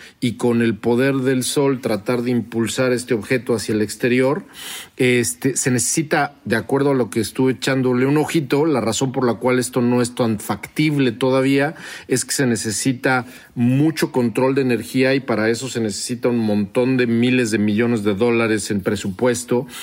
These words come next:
y, y la nasa ahorita está obviamente echándole ojo más a tecnologías, digamos, como más a la mano, ¿no? Pero lo acabas de decir muy bien, la, la, la fusión continua, que así se llama, fusión continua,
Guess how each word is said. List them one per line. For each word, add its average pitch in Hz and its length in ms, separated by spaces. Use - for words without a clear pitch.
y, 110 640
y 123 140
la 120 140
nasa 131 300
ahorita 120 280
está 117 380
obviamente 113 680
echándole 127 560
ojo 120 240
más 117 400
a 117 160
tecnologías, 110 640
digamos, 113 400
como 110 200
más 110 260
a 117 60
la 104 120
mano, 113 400
¿no? 135 200
Pero 127 200
lo 131 120
acabas 190 260
de 160 60
decir 156 220
muy 151 160
bien, 156 460
la, 120 420
la, 117 280
la 117 160
fusión 160 680
continua, 156 720
que - 80
así 127 160
se 131 140
llama, 131 280
fusión 131 500
continua, 139 640